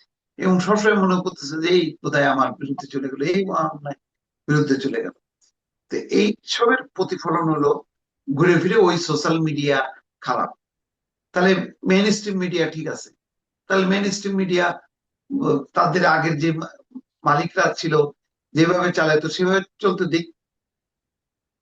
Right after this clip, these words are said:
সেটাও তো আবার দিচ্ছে না। মানে মূল কথা হলো যে আপনি নিয়ন্ত্রণটা করতে পারতেছেন না, আপনি ওইটাকে নিয়ন-, দমক দিতে পারতেছেন, কিন্তু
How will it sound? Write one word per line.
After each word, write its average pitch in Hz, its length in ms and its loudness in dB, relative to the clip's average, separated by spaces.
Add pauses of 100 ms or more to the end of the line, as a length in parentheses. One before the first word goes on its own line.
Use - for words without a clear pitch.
সেটাও 202 320 4
তো 202 100 4
আবার 151 200 2
দিচ্ছে - 280 -8
না। - 60 -16 (880)
মানে 151 200 2 (220)
মূল 170 140 6 (100)
কথা 196 180 0
হলো 214 180 2
যে 226 120 2
আপনি 196 140 -8 (140)
নিয়ন্ত্রণটা 190 680 0
করতে 127 240 -10
পারতেছেন - 460 -12
না, - 120 -12
আপনি - 160 -14
ওইটাকে 185 320 -2 (100)
নিয়ন-, 165 320 -4
দমক 151 300 0
দিতে - 260 -16
পারতেছেন, 101 360 -16 (840)
কিন্তু 196 240 4